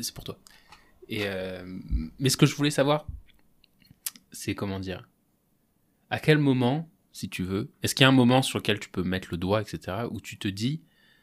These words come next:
là, je commence à avoir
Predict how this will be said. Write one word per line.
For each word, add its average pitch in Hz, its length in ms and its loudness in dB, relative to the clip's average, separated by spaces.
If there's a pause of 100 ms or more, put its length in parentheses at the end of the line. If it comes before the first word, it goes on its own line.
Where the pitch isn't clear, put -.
(680)
là, 143 480 6 (380)
je - 100 -12
commence 123 300 2
à - 20 2
avoir 101 380 0